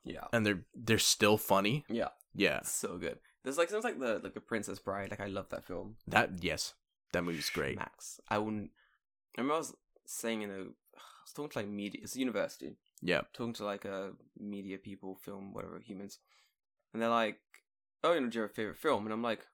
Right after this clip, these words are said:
Speaker 1: "Not really." And they're like, "Oh, no, everyone has a favorite film." I'm like, "I don't really care about films. This is what, I don't study this."
Speaker 2: Yeah.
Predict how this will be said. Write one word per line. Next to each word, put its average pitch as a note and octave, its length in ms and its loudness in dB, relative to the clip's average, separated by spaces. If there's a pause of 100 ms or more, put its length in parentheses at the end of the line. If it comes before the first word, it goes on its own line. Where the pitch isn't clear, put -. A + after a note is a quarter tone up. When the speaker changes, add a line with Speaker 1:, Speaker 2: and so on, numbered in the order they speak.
Speaker 1:
"Not - 120 -12
really." F#2 340 -6
And A#2+ 160 -10
they're C3 80 2
like, D3 100 -2
"Oh, A#3 200 -4
no, A3 200 -4 (100)
everyone D4 380 -2
has F#3+ 140 -10
a F#3+ 40 -14
favorite F#3 300 -4
film." G#3+ 220 0
I'm B2 100 0
like, A#2+ 160 2
"I - 60 -2
don't C#3 100 -2
really D3 120 -6
care A2 240 0
about - 260 -2
films. - 280 -10 (480)
This A#2 160 -6
is C3 140 4
what, B2+ 180 4
I A2 60 6
don't G#2 120 0
study D#2+ 280 0
this." - 320 -10 (160)
Speaker 2:
Yeah. F#2+ 160 6